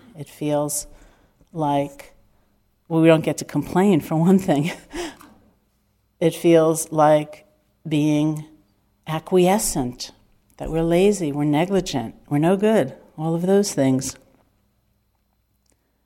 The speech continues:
But it's very crucial to come to explore this kind of rest as well. I can remember when I was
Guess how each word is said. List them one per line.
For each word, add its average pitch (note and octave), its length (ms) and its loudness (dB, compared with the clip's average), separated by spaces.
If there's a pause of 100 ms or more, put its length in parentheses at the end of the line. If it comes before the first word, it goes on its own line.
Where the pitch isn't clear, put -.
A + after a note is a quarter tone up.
(1300)
But G3+ 120 0
it's G#3 160 -4
very A3 260 0
crucial F3 640 -4 (920)
to E3+ 580 0
come F#3 340 -2
to F#3+ 280 -4
explore F3+ 800 0
this D#3 320 -4
kind E3 460 -4
of D3 220 -10
rest D3 340 -4
as D3+ 160 -6
well. D#3+ 480 2 (880)
I E3+ 80 -4
can F#3 160 2
remember F3+ 400 6
when F3 140 4
I E3+ 100 4
was E3 300 -2